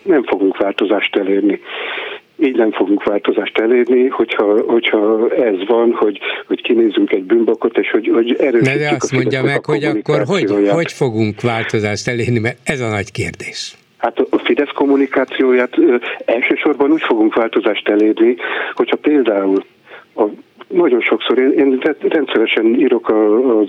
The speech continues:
Speaker 1: zenéfalra is, amikor az ön műsora megy, és mindig fel vagyok azon háborodva, és szóvá teszem, hogy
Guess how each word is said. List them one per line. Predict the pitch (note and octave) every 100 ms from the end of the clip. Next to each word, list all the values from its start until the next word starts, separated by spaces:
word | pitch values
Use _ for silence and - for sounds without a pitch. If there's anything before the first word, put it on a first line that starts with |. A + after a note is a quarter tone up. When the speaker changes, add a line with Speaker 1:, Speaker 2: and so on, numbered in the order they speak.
| - -
Speaker 1:
zenéfalra | A#2 A2+ A2+ G#2+ G#2+
is, | -
amikor | G#2+ G#2 G#2+
az | F#2+
ön | G#2+
műsora | G#2+ G#2 - G2+
megy, | G2+ G2+ - - - - -
és | - -
mindig | - - -
fel | C3 A#2
vagyok | G#2 G#2
azon | A2+ A2 F2
háborodva, | G#2 G#2 G#2 A2 G#2 A2+ A#2+
és | A#2 - -
szóvá | C#3+ G#2+
teszem, | G2 A2 - A2+ A#2+ - - - -
hogy | - A2